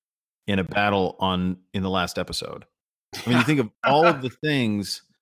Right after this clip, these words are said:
Speaker 1: you think of the emotional payoff of that episode. Those of us have been with this, and I w-, I've watched this in real time, so I haven't binged. So
Speaker 2: Sure.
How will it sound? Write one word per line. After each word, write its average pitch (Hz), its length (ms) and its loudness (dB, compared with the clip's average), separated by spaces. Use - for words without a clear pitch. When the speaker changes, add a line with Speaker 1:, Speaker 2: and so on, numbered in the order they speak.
Speaker 1:
you 143 80 -2
think 208 160 2
of 196 80 4
the 180 80 4
emotional 143 560 2
payoff 113 400 2
of 92 120 -10
that 98 160 0
episode. 90 640 -8
Those 117 200 2
of 117 60 -2
us 113 140 0
have 101 120 -6
been 101 160 -2
with 104 200 -2
this, 95 260 -4
and 104 100 -4
I 113 40 2
w-, 120 180 2
I've 123 140 0
watched 139 200 2
this 120 120 -4
in 110 80 -4
real 104 140 -2
time, 131 240 -2
so 110 140 -4
I 110 40 2
haven't 113 240 -2
binged. 95 500 -2
So 104 380 2
Speaker 2:
Sure. 127 160 -2